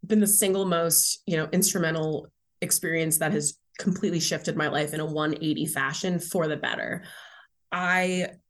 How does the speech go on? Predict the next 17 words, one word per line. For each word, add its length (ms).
was 280
someone 340
who, 460
you 100
know, 320
I 120
hid 520
all 240
of 120
these 260
things. 420
I 140
would 240
never 760
expose, 720
you 60
know, 260